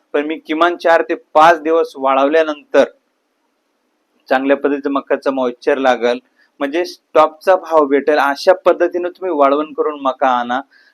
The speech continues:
हा महत्त्वाचा संदेश होता आणि तुम्हाला देणं मला योग्य वाटलंय, कारण मार्केटचे अपडेट सगळ्या गोष्टी लक्षात येतात आणि मका हा वाळून विकला पाहिजे.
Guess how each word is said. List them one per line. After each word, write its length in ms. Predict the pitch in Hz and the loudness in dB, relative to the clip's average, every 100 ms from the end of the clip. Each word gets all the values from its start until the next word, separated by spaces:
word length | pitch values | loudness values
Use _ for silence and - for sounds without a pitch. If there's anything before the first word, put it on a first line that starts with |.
| _ | _
हा 60 | 143 | -4
महत्त्वाचा 540 | 143 147 143 156 156 | -2 -2 2 0 0
संदेश 480 | 160 160 151 160 165 | -4 -4 -2 -4 -2
होता 260 | 160 147 151 | -4 -2 0
आणि 200 | 139 143 | -2 -4
तुम्हाला 340 | 139 143 143 | -8 -4 0
देणं 300 | 143 135 135 | 0 -2 -6
मला 240 | 135 131 131 | -6 -4 -4
योग्य 400 | 123 127 131 160 | -4 -8 -2 2
वाटलंय, 460 | 151 143 139 131 | 2 2 -2 -2
कारण 280 | 135 131 127 | -2 -4 -4
मार्केटचे 540 | 120 120 - 143 - 139 | -8 -8 -6 -8 -4 -4
अपडेट 340 | 120 123 127 | -4 -8 -8
सगळ्या 300 | - 127 127 | -6 -4 -2
गोष्टी 400 | 123 123 - 127 | -4 -10 -10 -6
लक्षात 320 | 120 - 147 135 | -6 -4 -6 -4
येतात 360 | 123 120 123 120 _ _ _ - | -6 -2 -2 -4 _ _ _ -10
आणि 140 | 131 | -8
मका 360 | 127 127 127 139 | -4 -4 -2 -2
हा 140 | 147 | 0
वाळून 400 | 147 135 143 165 | 0 2 2 0
विकला 300 | 160 143 139 | -4 -6 -2
पाहिजे. 500 | 131 131 127 113 117 | -2 -2 -4 -4 -8